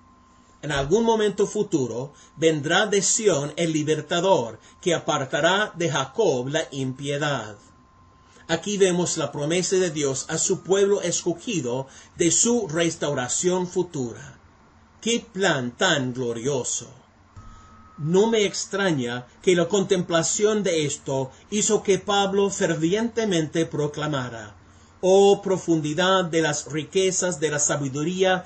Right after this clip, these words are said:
y de la ciencia de Dios, cuán insondables son sus juicios e inescrutables sus caminos".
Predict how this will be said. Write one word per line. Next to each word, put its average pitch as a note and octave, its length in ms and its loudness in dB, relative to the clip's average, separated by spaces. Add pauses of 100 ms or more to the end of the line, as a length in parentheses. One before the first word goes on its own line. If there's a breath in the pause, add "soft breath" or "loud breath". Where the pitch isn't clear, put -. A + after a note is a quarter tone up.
(200 loud breath)
y F3+ 120 0
de E3+ 140 2
la E3+ 120 4
ciencia D#3 640 -2
de D3 140 -2
Dios, B2 560 -4 (280 loud breath)
cuán G#3 400 4
insondables F3+ 960 0
son G3+ 380 0
sus D#3+ 240 -2
juicios F3+ 720 -4 (320 loud breath)
e F#3+ 80 2
inescrutables D#3 1200 0
sus B2+ 420 -2
caminos". A2+ 960 -10